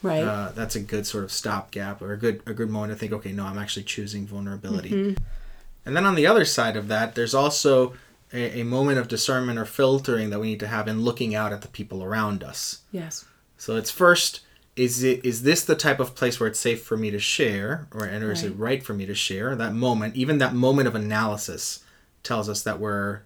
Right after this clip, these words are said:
Speaker 2: thinking about healthy vulnerability.
Speaker 1: Mm-hmm.
Speaker 2: And then the other one
Speaker 1: Yes.
Speaker 2: is, are the people around me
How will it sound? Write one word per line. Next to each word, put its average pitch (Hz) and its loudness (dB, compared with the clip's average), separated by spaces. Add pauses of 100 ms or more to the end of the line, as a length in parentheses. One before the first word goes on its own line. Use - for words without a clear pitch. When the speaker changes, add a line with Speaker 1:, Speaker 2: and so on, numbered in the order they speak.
(140)
Speaker 2:
thinking 123 0
about 101 -4
healthy 107 -4
vulnerability. 87 -12 (240)
Speaker 1:
Mm-hmm. 208 0
Speaker 2:
And 110 -4
then 120 0
the 123 6
other 156 12
one 113 4
Speaker 1:
Yes. 110 2
Speaker 2:
is, - 0 (180)
are 117 4
the 113 0
people 135 2
around 113 2
me 104 -2